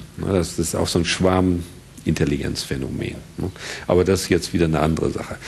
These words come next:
Also Antwort A ist richtig, also gratuliere. Und, ähm, ja, es ist sogar ganz krass unausgewogen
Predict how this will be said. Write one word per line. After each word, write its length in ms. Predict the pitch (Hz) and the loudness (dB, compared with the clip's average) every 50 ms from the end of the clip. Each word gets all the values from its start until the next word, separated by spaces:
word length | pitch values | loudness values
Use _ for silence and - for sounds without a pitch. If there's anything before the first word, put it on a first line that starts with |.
| - - - - - | -8 -8 -6 -2 0
Also 180 | - 98 104 | 2 4 4
Antwort 380 | - 110 113 127 117 104 - - | 6 4 4 6 4 4 2 4
A 160 | - 98 107 | 4 4 4
ist 200 | 101 90 - - | 4 4 2 2
richtig, 380 | 87 95 98 - - - 143 135 - - - - - | 2 2 2 2 2 2 2 2 0 -6 -8 -2 2
also 400 | 104 90 87 85 85 85 82 80 - - - - | 4 4 6 6 6 6 4 2 -2 -8 -10 -4
gratuliere. 680 | - - 87 85 - 85 76 73 85 95 104 113 135 170 165 - - - - - - - - - - - - - - - - - - - - - - - - - - - - - - - | 0 0 0 2 2 2 4 6 6 6 8 8 6 4 2 0 -12 -16 -18 -20 -20 -20 -20 -20 -20 -20 -20 -20 -16 -10 -10 -10 -10 -10 -12 -12 -12 -12 -14 -14 -16 -18 -18 -12 -4 2
Und, 380 | - 110 110 113 107 - 185 - - - | 4 6 6 6 4 2 -2 -2 -2 0
ähm, 480 | - 113 110 107 104 101 101 101 98 - - - - - - - - - - - | 2 4 4 6 6 6 6 6 4 2 -4 -12 -14 -16 -18 -18 -12 -8 -2 2
ja, 380 | 104 110 104 85 73 73 - - - - - - - - - - - - - - - | 4 4 6 4 4 2 -2 -8 -16 -20 -20 -20 -20 -18 -20 -20 -20 -20 -20 -8 -2
es 220 | - - 92 - | 0 0 2 4
ist 140 | 123 110 - | 4 4 4
sogar 240 | - 101 90 92 92 | 4 4 4 4 2
ganz 320 | 95 110 117 131 - - | 4 2 0 0 -2 -2
krass 320 | - - - 117 113 - 165 | -2 2 2 2 2 2 2
unausgewogen 840 | 135 120 123 82 71 69 - - 82 69 67 69 67 - - - | 2 4 4 4 2 0 0 -2 -4 -4 -2 -2 -2 -2 -4 -6